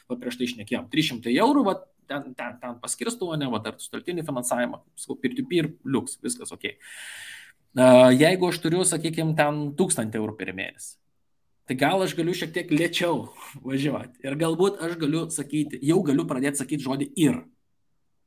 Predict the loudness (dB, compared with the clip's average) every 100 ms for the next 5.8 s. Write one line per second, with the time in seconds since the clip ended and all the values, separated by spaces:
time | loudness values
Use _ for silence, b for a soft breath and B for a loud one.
0 | _ -10 -8 -6 -6 -8 -8 -10 -8 -8
1 | -6 -2 0 2 0 -2 -4 4 4 4
2 | -2 -6 -6 -4 -4 -2 0 0 -2 -6
3 | b b -8 -4 0 2 0 -2 -8 -10
4 | -10 -10 -8 -6 -2 -2 -2 -4 -4 -4
5 | -6 B B B -4 -2 -2 -4